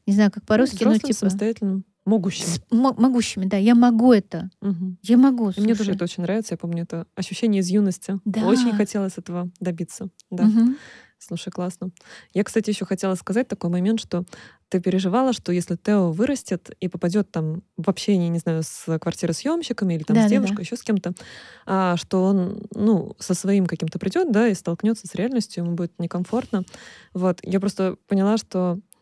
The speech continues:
Speaker 2: например, когда мы с мужем столкнулись, у него был такой идеальный сценарий вот для меня. Он сам стирал носки, он сам себе готовил, он делал всё сам. Просто по трагическому с-, стечению обстоятельств у него не было мамы,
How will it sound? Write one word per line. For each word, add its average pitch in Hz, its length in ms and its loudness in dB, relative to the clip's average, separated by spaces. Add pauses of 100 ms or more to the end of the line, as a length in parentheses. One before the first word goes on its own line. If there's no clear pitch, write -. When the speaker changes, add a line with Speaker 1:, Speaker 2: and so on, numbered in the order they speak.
(260)
Speaker 2:
например, 185 320 2
когда 180 220 0
мы 311 120 2
с - 80 -6
мужем 208 220 4
столкнулись, 214 760 2 (300)
у 180 40 0
него 214 180 6
был 190 140 0
такой 254 360 0
идеальный 190 460 2
сценарий 262 360 0
вот 156 180 -2
для 190 120 2
меня. 170 340 0 (380)
Он 190 120 0
сам 285 200 0
стирал 254 360 2
носки, 240 400 2
он 151 140 -2
сам 254 180 0
себе 247 260 0
готовил, 233 280 4
он 165 60 4
делал 294 200 2
всё 254 220 -2
сам. 170 420 0 (100)
Просто 175 380 -2 (520)
по 190 60 -2
трагическому 190 460 -2
с-, - 140 -16
стечению 180 420 -2
обстоятельств 262 400 -6
у - 40 -2
него 170 120 -2
не 240 100 4
было 190 180 2
мамы, 156 280 -4